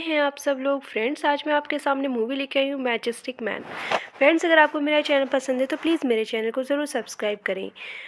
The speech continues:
फ्रेंड्स, मैजेस्टिक मैन दो हज़ार तीन में आई ब्लैक कॉमेडी फिल्म थी जिसको डायरेक्ट किया है रिडले स्कॉट ने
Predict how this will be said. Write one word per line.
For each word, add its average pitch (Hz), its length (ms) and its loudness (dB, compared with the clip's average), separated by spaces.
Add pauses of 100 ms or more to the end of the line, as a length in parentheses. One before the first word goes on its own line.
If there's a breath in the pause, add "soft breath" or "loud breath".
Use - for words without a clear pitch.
(200 loud breath)
फ्रेंड्स, 311 300 2
मैजेस्टिक 294 580 0
मैन 254 240 0
दो 269 120 2
हज़ार 277 320 2
तीन 254 140 -2
में 254 140 0
आई 254 100 2
ब्लैक 233 320 0
कॉमेडी 226 300 0
फिल्म 208 280 -4
थी 285 60 -2
जिसको 302 240 -4
डायरेक्ट 220 360 2
किया 247 100 4
है 247 60 2
रिडले 220 320 0
स्कॉट 196 360 -4
ने 302 160 -4